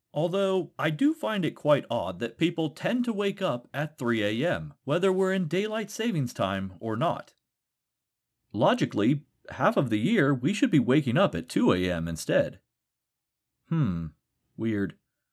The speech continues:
Anyway, I know that language changes over time, but the term synchronicity should really be the same. It just seems that people on the internet don't seem to understand the definition,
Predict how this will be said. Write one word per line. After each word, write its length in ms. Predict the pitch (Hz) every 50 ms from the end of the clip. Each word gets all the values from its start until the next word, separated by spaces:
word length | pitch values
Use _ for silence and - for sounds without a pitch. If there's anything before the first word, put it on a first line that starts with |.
| _ _ _ _ _ _ _ _ _ _ _ _ _ _ _ _ _ _ _ _ _ -
Anyway, 560 | - 233 254 247 175 120 101 95 90 85 82 - _ _ _ _ _ _ _ _ _ _ _ _ _ _ _ _ _ _ -
I 120 | - 165
know 240 | 220 302 359 359 302
that 200 | 247 220 - -
language 680 | 117 117 120 139 151 147 123 117 107 - - - _ -
changes 520 | - - 160 160 175 165 160 160 147 - -
over 300 | 131 123 127 117 117 110
time, 500 | - - - 131 104 82 76 71 64 - - _ _ _ _ _ _ _ _ _
but 160 | - 165 160 -
the 60 | 170
term 520 | 170 - 240 240 247 240 226 208 202 - -
synchronicity 1080 | - - - 202 208 196 - 180 156 139 143 170 160 - 117 90 82 78 76 87 - _ _ _ _ _ _
should 300 | - - 233 226 180 202
really 220 | 277 285 262 247
be 160 | 156 147 185
the 120 | 165 127 104
same. 520 | - - - 147 135 101 82 71 65 - - _ _ _ _ _ _ _ _ _ _ _ _ _ -
It 200 | - 208 233 196
just 240 | - - 214 190 -
seems 300 | - 190 160 147 165 170
that 180 | - 175 156 -
people 320 | 139 127 127 123 151 123
on 100 | 120 110
the 120 | 107 107 160
internet 580 | 240 240 151 117 107 117 175 196 - 131 123
don't 300 | - 160 160 160 - -
seem 240 | - - 143 131 123
to 160 | 123 131 -
understand 720 | 104 110 117 120 117 113 - - 160 160 147 127 135 139
the 180 | - - 143 143
definition, 840 | 127 - 135 143 - - 95 104 127 170 - - 90 76 67 -